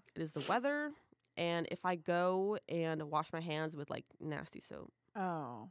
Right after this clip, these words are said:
Speaker 1: it'll, like, c-, it'll flare
Speaker 2: Yeah.
Speaker 1: up if I'm using, like, soaps that are, like, really,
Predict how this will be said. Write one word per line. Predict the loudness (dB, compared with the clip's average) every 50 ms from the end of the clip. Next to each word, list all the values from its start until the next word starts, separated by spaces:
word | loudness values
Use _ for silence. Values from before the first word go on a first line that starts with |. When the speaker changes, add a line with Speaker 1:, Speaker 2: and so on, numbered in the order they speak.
| _ _
Speaker 1:
it'll, | -4 -4 -2 -2
like, | -4 -6 -6 -8 _ -20 _ _ _ _ _ -20
c-, | -8 _
it'll | -2 -2 0 -2 -2 -2
flare | 0 0 2 2 2 2
Speaker 2:
Yeah. | 0 -2
Speaker 1:
up | -4 _ _ _ _
if | -12 -8 -8
I'm | -6 -6
using, | -6 -8 -8 -8 -8 -8
like, | -10 -12 _ _ -20 -10
soaps | -6 -6 -6 -6 _ -8
that | -8 -8
are, | -8 -8
like, | -10 -12 _ _
really, | -8 -6 -6 -6 -8 -8 -12 -16